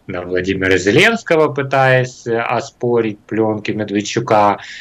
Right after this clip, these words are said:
Э, по поводу информации суда по вагнеровцам, э, честно говоря, по состоянию на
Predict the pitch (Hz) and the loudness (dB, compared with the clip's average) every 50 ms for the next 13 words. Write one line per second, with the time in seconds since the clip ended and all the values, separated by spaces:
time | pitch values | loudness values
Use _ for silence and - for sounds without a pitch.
0 | - - - _ - 110 104 104 104 104 104 - - 120 113 - - 135 143 147 | -20 -20 -14 _ -2 2 4 4 4 4 2 2 0 -2 0 2 2 4 4 4
1 | 135 131 139 135 135 131 131 131 131 135 135 131 131 131 131 131 127 123 123 113 | 4 4 2 2 2 0 0 2 2 4 4 4 4 4 4 2 0 -2 -6 -8
2 | 120 - 123 117 120 120 123 127 131 131 131 131 - - - - 127 120 120 117 | -6 -4 -2 -2 -2 0 0 2 2 2 0 0 -4 -10 -12 -8 -8 -6 -6 -6
3 | 117 117 117 120 117 113 - - - 117 110 107 123 123 123 123 123 123 117 117 | -8 -8 -6 -6 -8 -8 -8 -8 -8 -8 -2 0 2 4 4 4 4 2 2 0
4 | 113 110 - _ - 117 110 147 180 214 214 180 185 175 156 139 127 123 131 - | -2 -4 -6 _ -8 -2 0 2 2 2 0 -2 -6 -8 -6 -6 -6 -8 -8 -10
5 | - 117 107 107 - _ - - - _ _ _ 123 113 110 113 110 110 - - | -10 -10 -10 -10 -16 _ -20 -20 -20 _ _ _ -12 -8 -8 -8 -8 -10 -12 -8
6 | - 123 135 156 147 135 151 147 139 135 131 127 127 143 147 139 147 139 131 120 | -4 0 0 0 0 -2 -4 -4 -2 0 0 0 0 0 -2 -2 -4 -8 -8 -10
7 | - _ - 123 120 131 135 135 139 135 135 127 127 123 120 117 117 120 120 123 | -12 _ -4 -2 0 0 0 0 -2 -2 -2 -2 -2 -2 -4 -4 -4 -2 0 0
8 | 123 117 113 | 0 -2 -4